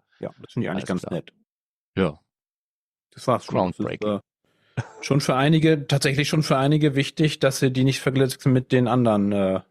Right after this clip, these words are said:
Speaker 1: Nutzern.
Speaker 2: Nee, aber ich glaube, das ganze Konzept der Nutzer ist trotzdem immer noch viel zu undurchsichtig.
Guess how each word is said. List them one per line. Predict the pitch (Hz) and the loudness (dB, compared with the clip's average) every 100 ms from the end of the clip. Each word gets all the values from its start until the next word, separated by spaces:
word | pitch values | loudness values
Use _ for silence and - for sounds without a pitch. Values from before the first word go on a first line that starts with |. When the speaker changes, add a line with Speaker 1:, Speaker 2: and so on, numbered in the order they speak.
| - | -6
Speaker 1:
Nutzern. | 104 - 104 98 95 _ _ - | -6 -4 -2 -2 -6 _ _ 0
Speaker 2:
Nee, | 117 123 | 2 2
aber | 113 117 | 2 0
ich | |
glaube, | 123 120 | 0 0
das | 117 | 0
ganze | 123 123 | 0 -2
Konzept | 117 120 127 - | -2 0 0 0
der | 113 | 0
Nutzer | 117 - 101 | 0 -2 -4
ist | - | -4
trotzdem | 104 - 95 | -10 -8 -8
immer | 101 98 | -4 -4
noch | 92 | -4
viel | 107 | -8
zu | - - | -10 -10
undurchsichtig. | 110 107 - 90 - - - - | -10 -12 -12 -14 -14 -16 -18 -20